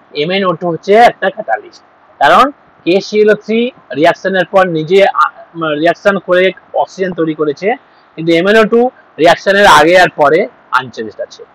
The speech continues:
তাহলে এমএনও টু এখানে ক্যাটালিস্ট। আমরা যে খাবার দাবার খাই, আমাদের যে হজম হয়, digestion process,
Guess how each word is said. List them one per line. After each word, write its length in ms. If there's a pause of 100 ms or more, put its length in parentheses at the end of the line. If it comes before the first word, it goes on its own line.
(680)
তাহলে 220 (440)
এমএনও 300 (100)
টু 80 (180)
এখানে 300
ক্যাটালিস্ট। 440 (120)
আমরা 200
যে 140
খাবার 260
দাবার 260
খাই, 220
আমাদের 260
যে 140
হজম 340
হয়, 180 (340)
digestion 520
process, 320